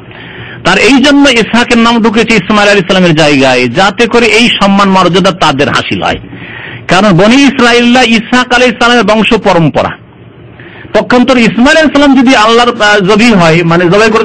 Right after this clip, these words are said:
তাকে নিয়ে যাওয়া হয়, তাহলে এই সম্মান তো আরবদের মধ্যে চলে যাচ্ছে,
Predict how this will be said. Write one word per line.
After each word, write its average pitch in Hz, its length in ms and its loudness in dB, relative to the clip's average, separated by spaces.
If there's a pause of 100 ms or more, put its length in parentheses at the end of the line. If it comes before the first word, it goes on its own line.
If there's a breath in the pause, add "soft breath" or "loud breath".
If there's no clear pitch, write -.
তাকে 208 220 0
নিয়ে 208 160 2
যাওয়া 165 220 2
হয়, 127 120 0
তাহলে 196 240 0
এই 254 240 0
সম্মান 226 400 0
তো - 100 0
আরবদের 220 360 0
মধ্যে 226 200 0
চলে 170 180 0
যাচ্ছে, - 280 -2